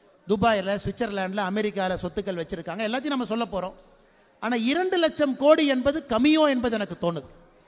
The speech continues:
நாம பொதுமக்கள்கிட்ட இருந்தும் டேட்டா வாங்கி இவர்கள் கொள்ளையடித்த பணத்தை எந்தெந்த பினாமி எங்கெங்க சொத்துக்களாக, இன்ஜினியரிங் காலேஜா, மெடிக்கல் காலேஜா, சொத்துக்களா வாங்கி போட்டிருக்காங்கன்னு அதை ஏப்ரல் மாசத்துல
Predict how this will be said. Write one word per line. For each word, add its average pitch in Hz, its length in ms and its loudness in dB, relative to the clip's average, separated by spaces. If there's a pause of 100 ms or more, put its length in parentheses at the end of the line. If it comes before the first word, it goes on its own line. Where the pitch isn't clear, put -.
(420)
நாம 247 340 2
பொதுமக்கள்கிட்ட 294 760 0
இருந்தும் 285 320 0
டேட்டா 247 340 0
வாங்கி 233 500 -4 (800)
இவர்கள் 233 340 0
கொள்ளையடித்த 294 540 2
பணத்தை 254 380 -2
எந்தெந்த 262 400 2
பினாமி 262 380 -2
எங்கெங்க 269 520 0
சொத்துக்களாக, 233 640 0 (340)
இன்ஜினியரிங் 240 500 2
காலேஜா, 214 500 0
மெடிக்கல் 240 420 -2
காலேஜா, 214 520 0
சொத்துக்களா 247 480 0
வாங்கி 226 240 -2
போட்டிருக்காங்கன்னு 214 720 -2 (500)
அதை 202 240 -2
ஏப்ரல் 294 460 2
மாசத்துல 226 640 0